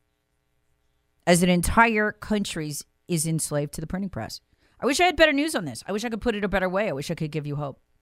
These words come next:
You know what's amazing to me? That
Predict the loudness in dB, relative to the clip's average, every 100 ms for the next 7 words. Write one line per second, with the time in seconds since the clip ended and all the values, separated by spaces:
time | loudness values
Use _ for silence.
0 | _ _ _ _ _ _ _ -6 2 2
1 | 4 2 2 2 2 0 -4 _ _ _
2 | _ _ _ _ _ _ _ _ _ _
3 | _ _ _ 4 8 8 6